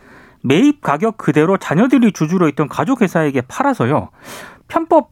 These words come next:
증여한 것 아니냐 이런 논란도 제-, 제기가 되고 있는데 관련 내용은 한겨레가 어제 단독으로 보도한 내용입니다.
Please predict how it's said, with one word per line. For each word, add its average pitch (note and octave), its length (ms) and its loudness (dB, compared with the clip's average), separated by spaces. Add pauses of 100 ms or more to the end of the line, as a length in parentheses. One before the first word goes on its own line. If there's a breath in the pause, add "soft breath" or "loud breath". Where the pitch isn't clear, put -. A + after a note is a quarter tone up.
(100)
증여한 D3+ 340 0
것 B2+ 160 -2
아니냐 G2+ 320 -2
이런 A#2+ 200 -2
논란도 A2+ 360 0
제-, A#2 200 -8 (100)
제기가 B2+ 320 0
되고 B2 260 -2
있는데 F#2+ 280 -4
관련 F3 280 0
내용은 C3+ 260 0
한겨레가 A#3 460 2
어제 B2 340 -2
단독으로 C3 400 -4
보도한 B2 440 -4
내용입니다. G2 560 -8